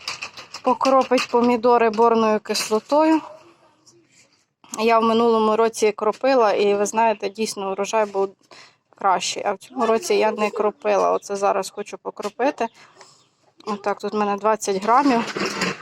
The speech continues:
Це що тут? Е... надо десять грамів розбавляти на десять літрів води. Значить, е... всю пачку, Юр, надо розбавити на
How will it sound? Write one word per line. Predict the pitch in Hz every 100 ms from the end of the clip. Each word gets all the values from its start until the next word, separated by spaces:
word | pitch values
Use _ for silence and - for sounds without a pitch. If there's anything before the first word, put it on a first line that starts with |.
| - - -
Це | - 226
що | - 226
тут? | 214 208 -
Е... | 214 208 208 208 - - - _ _ _ _
надо | 226 226 226 226
десять | 220 240 233 233
грамів | 220 240 262 247 226
розбавляти | 214 208 214 233 226 220
на | 214
десять | 208 214 - 208
літрів | 220 - 214 202
води. | 208 202 151 - - - - _ _ _ _
Значить, | 214 214 214 -
е... | 226 220
всю | 214 - 254
пачку, | 254 269 - -
Юр, | 247 233
надо | 220 214 214
розбавити | 214 208 226 226 220 202
на | 202 202 202